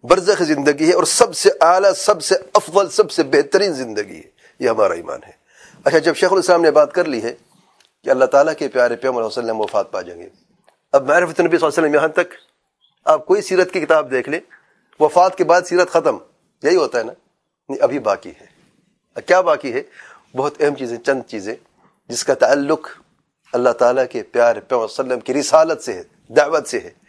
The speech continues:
کیونکہ رسالت پر ایمان سب سے پہلا حق ہے اللہ تعالیٰ کے پیارے پیغمبر صلی اللہ علیہ وسلم کا۔ کیا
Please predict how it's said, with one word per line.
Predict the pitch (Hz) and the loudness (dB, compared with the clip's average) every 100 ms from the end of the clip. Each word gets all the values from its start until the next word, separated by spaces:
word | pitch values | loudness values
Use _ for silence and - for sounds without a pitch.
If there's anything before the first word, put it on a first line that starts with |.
| _ _ _ | _ _ _
کیونکہ | 151 139 | -6 -2
رسالت | - - 160 185 185 | 0 2 2 2 0
پر | 170 | -2
ایمان | 165 190 | 0 0
سب | - 190 | 0 -2
سے | - | -2
پہلا | - 160 165 - - _ _ _ _ _ _ _ _ _ - | 0 2 0 -2 -10 _ _ _ _ _ _ _ _ _ -2
حق | - - | -2 0
ہے | 180 | 0
اللہ | 160 | 4
تعالیٰ | 151 147 151 | 4 4 2
کے | 147 | 0
پیارے | 143 131 117 | 0 0 0
پیغمبر | 113 117 107 | -2 -4 -4
صلی | 104 | -6
اللہ | 98 101 | -8 -10
علیہ | 90 | -16
وسلم | 87 | -20
کا۔ | - _ _ _ _ _ _ _ _ _ _ - _ _ _ _ _ _ _ _ _ _ _ _ _ _ _ _ _ | -20 _ _ _ _ _ _ _ _ _ _ -20 _ _ _ _ _ _ _ _ _ _ _ _ _ _ _ _ _
کیا | 156 | 0